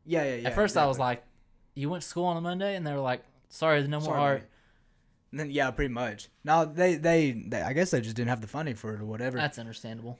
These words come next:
Speaker 1: But, uh, no, 'cause there was, like, maybe four or five of us in that art thing.
Speaker 2: To go, it probably costs a lot to get over there and, and sign up or whatever. I'm
Speaker 1: Mm-hmm.
Speaker 2: sure there's some registration fees.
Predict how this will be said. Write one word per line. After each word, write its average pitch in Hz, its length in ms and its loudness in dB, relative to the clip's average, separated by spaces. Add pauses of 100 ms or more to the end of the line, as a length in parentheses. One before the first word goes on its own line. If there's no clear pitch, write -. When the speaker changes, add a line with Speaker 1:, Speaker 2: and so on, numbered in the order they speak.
Speaker 1:
But, 110 280 -8 (160)
uh, 113 220 -12 (380)
no, 165 200 4
'cause 165 180 0
there 202 140 8
was, 190 140 4
like, 120 240 2
maybe 120 320 -2
four 113 360 -6
or 107 60 -10
five 107 300 -10
of 107 80 -12
us 107 200 -8
in 110 80 -10
that 107 160 -6
art 104 260 -10
thing. 101 200 -12
Speaker 2:
To 175 320 2
go, 160 560 -2 (680)
it 180 120 0
probably 269 220 2
costs 156 260 0
a 147 40 -10
lot 143 200 0
to 135 60 -6
get 151 200 -2
over 147 220 -2
there 127 260 -2
and, 135 140 -6
and 123 500 -8
sign 139 280 -4
up 143 200 -6
or 127 100 -6
whatever. 123 280 -2
I'm 131 80 -4
Speaker 1:
Mm-hmm. 123 80 -6
Speaker 2:
sure 160 180 -2
there's 127 200 -4
some 127 140 -8
registration 131 460 -8
fees. 135 280 -8